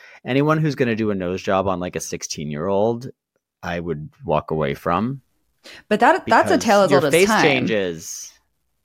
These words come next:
Speaker 2: I'm sorry, but, like, I think we forget, like, sixteen-year-olds getting nose jobs was,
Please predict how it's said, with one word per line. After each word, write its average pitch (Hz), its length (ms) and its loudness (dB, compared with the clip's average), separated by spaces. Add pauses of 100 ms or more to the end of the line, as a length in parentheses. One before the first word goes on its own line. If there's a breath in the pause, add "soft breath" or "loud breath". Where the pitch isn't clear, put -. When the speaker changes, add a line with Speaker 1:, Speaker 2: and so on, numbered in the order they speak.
(1300)
Speaker 2:
I'm 254 100 4
sorry, 262 240 4
but, 233 160 4
like, 202 280 4 (100)
I 226 100 6
think 302 220 2
we 415 80 8
forget, 208 400 4
like, 170 340 0 (320)
sixteen-year-olds 311 560 4
getting 240 200 4
nose 185 200 4
jobs 165 500 2
was, 160 540 -2